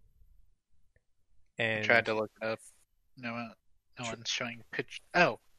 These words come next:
Speaker 2: wait, huh? Look at that. Right as I was complaining, uh, the Xbox One edition actually did have a disc.
Speaker 1: Yeah, that's what I thought. Um, there, there might be a box like they did with the Fortnite one, where it's gonna be, like, a download only, and it's gonna be, like, twenty bucks, but you get a bunch of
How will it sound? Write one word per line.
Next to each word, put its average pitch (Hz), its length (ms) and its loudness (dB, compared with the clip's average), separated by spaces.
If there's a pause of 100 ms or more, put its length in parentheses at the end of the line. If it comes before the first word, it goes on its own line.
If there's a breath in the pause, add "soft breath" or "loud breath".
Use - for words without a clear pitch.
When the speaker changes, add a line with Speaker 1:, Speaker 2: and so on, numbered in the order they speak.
(120)
Speaker 2:
wait, 196 260 8
huh? 220 220 6 (340)
Look 147 100 -2
at 165 60 2
that. 160 200 4 (1400 loud breath)
Right 139 180 -2
as 135 140 -4
I 135 40 -4
was 131 140 -6
complaining, 131 400 -4 (160)
uh, 127 300 0
the 123 300 -2 (140)
Xbox 156 520 2
One 131 320 -6
edition 113 400 -4
actually 113 300 -2
did 107 200 -10
have 107 160 -10
a 110 60 -10
disc. - 480 -8 (680)
Speaker 1:
Yeah, 127 220 6
that's 123 160 2
what 135 140 2
I 120 40 4
thought. 113 400 2 (120)
Um, 113 400 -8 (800)
there, 151 180 2 (160)
there 180 160 6
might 151 340 8
be 156 140 4
a 139 80 6
box 113 500 6
like 127 120 4
they 131 100 2
did 131 180 2
with 127 120 0
the 123 80 0
Fortnite 131 600 2
one, 135 260 0
where 127 120 6
it's 120 140 2
gonna 123 160 -2
be, 123 100 2
like, 117 160 2
a 113 60 2
download 113 420 0
only, 113 440 -2
and 110 100 0
it's 104 80 -10
gonna 117 160 -4
be, 123 100 -2
like, 113 160 0
twenty 117 300 -6
bucks, 113 440 -2
but 113 140 0
you 113 80 -6
get 113 160 -4
a 110 60 -4
bunch 110 240 -6
of 107 500 -4